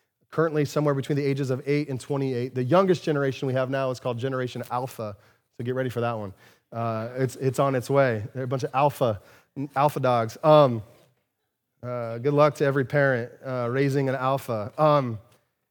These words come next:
Generation Z, right now, uh, they tell us that seventy-four million people in America are a part of Generation Z.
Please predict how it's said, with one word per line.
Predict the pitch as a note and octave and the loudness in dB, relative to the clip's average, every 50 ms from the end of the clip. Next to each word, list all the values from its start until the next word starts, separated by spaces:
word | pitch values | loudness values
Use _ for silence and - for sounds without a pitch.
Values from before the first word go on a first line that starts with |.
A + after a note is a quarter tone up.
| _ _ _ _ _ _ _ _ _ _ _ _ _ _ _ _ _ _ _ _ _ _ _ _ _ _ _ - | _ _ _ _ _ _ _ _ _ _ _ _ _ _ _ _ _ _ _ _ _ _ _ _ _ _ _ 2
Generation | - F#3+ F#3+ F#3+ G3 G3 F#3+ - - F3 D#3+ | 4 6 8 8 8 8 8 6 4 2 2
Z, | C#3+ B2+ D3+ F3 F3 E3+ D3 B2 A#2 A2+ - _ _ _ _ _ _ _ _ _ _ _ _ _ _ _ _ _ _ _ _ _ _ - - - | 4 4 4 4 6 4 4 2 0 -4 -8 _ _ _ _ _ _ _ _ _ _ _ _ _ _ _ _ _ _ _ _ _ _ -20 -8 0
right | D3 E3 F3+ F#3 | 4 4 4 6
now, | E3+ E3+ F3 F3 E3+ E3+ E3 D#3 D#3+ | 6 6 6 8 10 10 8 8 6
uh, | - - E3+ D#3 D3+ | 4 2 2 4 4
they | C#3+ D#3 D3 | 4 2 0
tell | - - D#3+ D#3 D#3 | 2 2 4 4 4
us | D3+ D3+ | 2 0
that | - C#3+ - | -2 -6 -6
seventy-four | - - E3 D#3+ E3 E3+ E3+ E3 - - F3+ E3+ E3 D3 | -4 0 2 2 2 2 0 -2 -2 0 2 2 2 4
million | C3+ C#3 D3 D3+ D3+ D3 C3+ | 2 2 2 2 2 0 0
people | A#2+ - D#3+ D#3+ D3 - D3+ C#3+ | -2 -4 -4 -4 -2 -2 -2 -2
in | C3+ C3 | -2 -2
America | B2 B2 C3 C3+ C#3 C#3+ C#3 - C3+ B2 A#2 A2 - - - _ _ _ _ _ - - | -2 -2 0 0 0 0 -2 -2 -2 -2 -4 -6 -10 -18 -20 _ _ _ _ _ -4 -2
are | C#3 C3+ | 0 0
a | B2+ | 0
part | - - C#3+ C#3 C3+ | 0 0 2 2 2
of | A#2 | 0
Generation | A2+ A#2+ C3+ C3+ C3 B2+ B2+ A#2+ - - B2+ A#2 A2 | 0 0 0 0 0 0 0 -2 -4 -4 -6 -6 -6
Z. | G2+ G2+ G#2 A#2 A#2+ A2 G2 | -6 -6 -4 -4 -4 -4 -4